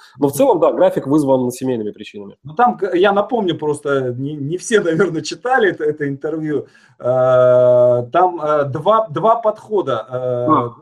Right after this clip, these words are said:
Speaker 2: насколько мне помнится, с восьми утра до десяти утра и вечером, там, типа, с десяти или с
Speaker 1: Ну, не до
Speaker 2: одиннадцати
Speaker 1: десяти,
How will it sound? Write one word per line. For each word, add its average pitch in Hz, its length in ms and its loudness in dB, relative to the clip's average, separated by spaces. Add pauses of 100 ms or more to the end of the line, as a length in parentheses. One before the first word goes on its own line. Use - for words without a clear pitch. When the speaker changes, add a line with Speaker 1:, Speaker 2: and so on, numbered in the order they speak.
(220)
Speaker 2:
насколько 175 400 -4
мне 180 160 2
помнится, 175 460 -2
с - 100 -10
восьми 196 380 -2
утра 156 380 -2
до 143 180 -8
десяти 190 480 -12
утра 233 460 -2 (380)
и 233 240 -2
вечером, 175 600 0
там, 135 280 -4
типа, 156 280 -10
с 127 80 -10
десяти 160 360 -8
или 160 140 -4
с 170 80 -2
Speaker 1:
Ну, 233 240 0
не 240 100 4
до 226 60 0
Speaker 2:
одиннадцати 226 60 -2
Speaker 1:
десяти, 190 160 -2